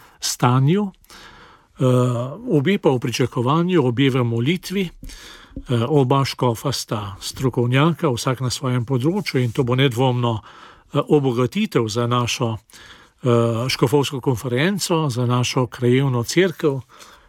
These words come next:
In gotovo, da jima želimo vsega Božjega blagoslova in veliko, veliko delovanja Svetega Duha,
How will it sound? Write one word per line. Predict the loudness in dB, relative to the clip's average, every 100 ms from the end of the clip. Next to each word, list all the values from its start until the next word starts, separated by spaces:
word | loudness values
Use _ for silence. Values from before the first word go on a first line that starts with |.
| _ -2
In | 0 0 0 -2
gotovo, | 2 2 2 2 2 0
da | 2
jima | 0 0 -2
želimo | -2 0 0 0 0
vsega | -2 -2 0
Božjega | 0 0 0 -2 -2
blagoslova | -2 -2 -2 -2 0 2 2 2
in | 0 -2 -4 -8 -16 -20 -20 _ _
veliko, | 2 4 4 0 -2 0 0
veliko | 0 0 2 0 -2 -6 -6 -8 -14 _ -20 -16 0
delovanja | 4 4 2 -2 -2 -4
Svetega | -4 -6 -4 -4 -2
Duha, | -4 -4 -2 -2